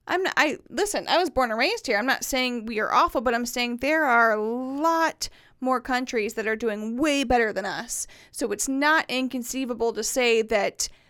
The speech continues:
we may not have fucking dirty government doing dirty things to gain their own money. Like,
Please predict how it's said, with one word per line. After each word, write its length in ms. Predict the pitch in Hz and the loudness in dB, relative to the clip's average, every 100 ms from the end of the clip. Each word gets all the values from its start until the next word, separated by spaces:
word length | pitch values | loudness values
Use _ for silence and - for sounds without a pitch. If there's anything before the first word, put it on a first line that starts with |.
| - | -12
we 580 | 220 214 254 254 262 262 _ _ _ _ _ _ _ - | -6 -4 -2 -2 -2 -6 _ _ _ _ _ _ _ -6
may 380 | 226 240 240 247 | 0 2 2 2
not 240 | 247 240 | 2 2
have 580 | 226 262 240 202 202 - _ _ _ _ _ _ _ | 0 0 0 0 -2 -6 _ _ _ _ _ _ _
fucking 520 | - 240 226 226 220 214 | -8 -6 -6 -6 -6 2
dirty 300 | 262 254 240 | 2 2 2
government 520 | 240 247 247 226 208 | 2 2 2 -4 -4
doing 300 | 240 233 233 | -4 -2 -2
dirty 420 | 226 285 277 262 | 2 2 2 -2
things 600 | 277 311 269 247 247 - | -2 -2 -2 -4 -6 -8
to 760 | - - 262 254 247 247 240 240 - _ _ _ _ - 220 | -8 -6 -4 -2 -2 0 0 -2 -8 _ _ _ _ -12 -2
gain 340 | 269 262 262 | 0 2 2
their 260 | 254 262 - | 2 2 0
own 340 | 269 285 320 285 | 0 2 2 0
money. 460 | 240 233 190 208 214 | -2 -4 -8 -10 -2
Like, 380 | 240 240 - | 0 -2 -6